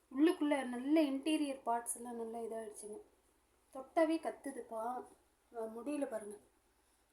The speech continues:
முடியாம இப்பதான் கண்ணை மூடி இருக்கு. ம்? முடியாம இப்பதான் கண்ணு மூடி இருக்குது அது. இன்னும் கொடுமையா போங்க. இ-, இ-, இவங்கள வந்து நம்ம பாவம்னு நினைக்கிறது மத்தவங்களுக்கு வந்து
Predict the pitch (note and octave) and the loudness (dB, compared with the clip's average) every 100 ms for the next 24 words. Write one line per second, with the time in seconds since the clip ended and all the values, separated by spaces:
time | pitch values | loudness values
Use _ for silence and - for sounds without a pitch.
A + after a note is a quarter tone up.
0 | _ A#3+ A#3 B3+ C#4 E4 D4+ B3 C4 C4+ | _ -8 -4 0 4 4 2 -2 -4 -4
1 | A#3+ A#3+ A#3 A#3+ A3+ - G4 - - - | -6 -6 -8 -8 -10 -12 -16 -18 -20 -20
2 | - _ _ _ _ _ _ C4 C#4+ E4+ | -20 _ _ _ _ _ _ 2 4 2
3 | - _ _ _ _ _ _ _ _ _ | -4 _ _ _ _ _ _ _ _ _
4 | _ _ A#3+ B3 C4+ C4+ B3 G3+ C4+ D4 | _ _ -4 2 4 4 2 2 -2 -6
5 | - C4 C#4+ B3 B3+ B3 A#3+ A#3+ A#3 - | -4 -4 -2 0 0 0 -2 -4 -4 -4
6 | G#3 - - - _ _ _ _ _ - | -4 -8 -20 -20 _ _ _ _ _ -20
7 | _ _ _ _ _ _ - - _ _ | _ _ _ _ _ _ -6 -6 _ _
8 | _ _ _ _ _ A#3 A#3 A#3+ A#3 A#3+ | _ _ _ _ _ -8 -8 -2 -2 -2
9 | B3 B3 A#3 A#3 - _ _ _ _ _ | -6 -6 -4 -6 -8 _ _ _ _ _
10 | _ C#4 G#3 B3+ C4 - C#4 D4+ C#4+ C#4 | _ -4 -2 0 2 2 6 6 6 4
11 | C#4+ D#4+ C4+ B3+ B3 B3 B3+ C#4 C#4 B3+ | 6 6 6 2 2 4 4 4 2 2
12 | A#3+ A#3+ A#3 B3 C4 A3 G#3+ G#3 G3+ A#3 | 0 0 0 4 4 6 2 0 -2 0
13 | A3+ G#3+ G#3+ A3+ A#3 | 0 0 0 0 -2